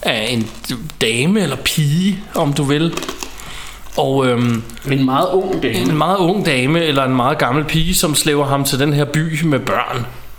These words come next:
Speaker 2: Ja, eller det er jo, det er jo nærmest sådan en oase.
Speaker 1: Ja.
Speaker 2: Hvad der er sådan midt i ørkenen, så er det ligesom sådan en,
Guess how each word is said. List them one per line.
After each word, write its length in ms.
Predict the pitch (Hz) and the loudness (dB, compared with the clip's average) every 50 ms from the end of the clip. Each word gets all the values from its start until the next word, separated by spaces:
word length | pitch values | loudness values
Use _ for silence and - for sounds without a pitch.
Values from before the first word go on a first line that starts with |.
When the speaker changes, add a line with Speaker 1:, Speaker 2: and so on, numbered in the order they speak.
| - - | -14 -10
Speaker 2:
Ja, 120 | 107 131 147 | -4 -2 -2
eller 120 | 151 143 139 | 0 0 0
det 100 | 135 151 | 0 0
er 40 | |
jo, 180 | 151 156 156 151 | 0 0 0 -2
det 80 | 147 135 | 0 0
er 40 | 131 | 0
jo 80 | 139 | 2
nærmest 340 | 135 135 135 147 196 196 - | 2 2 2 2 2 0 0
sådan 160 | - 196 180 143 | 2 2 2 2
en 60 | 135 | 2
oase. 500 | 131 120 113 110 113 131 135 - 190 185 - - - - - - - - - | 2 0 0 0 0 0 0 0 -2 -2 -4 -6 -12 -12 -14 -12 -6 -2 0
Speaker 1:
Ja. 120 | 139 127 | 0 2
Speaker 2:
Hvad 120 | 131 147 156 | 2 2 2
der 60 | 170 | 2
er 40 | 180 | 2
sådan 160 | 180 208 196 | 2 2 2
midt 120 | 190 185 | 2 2
i 80 | 202 180 | 2 2
ørkenen, 360 | 135 123 135 151 - 185 180 | 2 2 2 2 0 0 0
så 100 | - 190 | 0 0
er 20 | |
det 80 | 180 175 180 180 | 0 0 0 0
ligesom 80 | 190 | 0
sådan 220 | 185 190 180 160 147 | 0 0 0 2 2
en, 140 | 131 - | 0 0